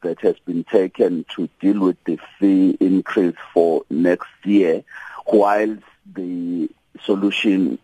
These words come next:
that will be long-term is still being sought through the commission. So, so we, we still are with the students. They, they came to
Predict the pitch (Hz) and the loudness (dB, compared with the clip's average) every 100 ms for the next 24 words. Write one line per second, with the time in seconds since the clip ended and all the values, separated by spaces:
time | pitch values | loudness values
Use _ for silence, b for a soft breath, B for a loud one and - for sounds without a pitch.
0 | - 95 87 - 104 92 87 90 85 85 | -12 -2 -2 -2 0 0 0 0 0 2
1 | 92 98 101 87 - 92 82 80 - _ | 2 2 2 -4 -2 -2 0 -4 -6 _
2 | 101 95 - 90 92 87 - 90 87 - | -2 -2 0 0 2 0 2 0 0 -6
3 | - 101 92 85 - 90 90 95 - 82 | -2 -2 -2 -4 -2 0 2 0 -2 -6
4 | 76 - _ B B - 123 113 - 123 | -6 -12 _ B B 0 2 2 0 0
5 | 113 113 101 110 107 101 120 127 120 110 | 2 0 0 0 -2 -4 -2 0 2 2
6 | 98 104 113 98 - - 113 101 104 - | 0 -4 -8 -10 -14 -6 -2 -2 -2 0
7 | 120 147 - 120 143 151 156 139 135 - | 0 0 -2 -2 -2 0 0 0 -4 -8
8 | 127 117 113 - | -8 -4 -4 -6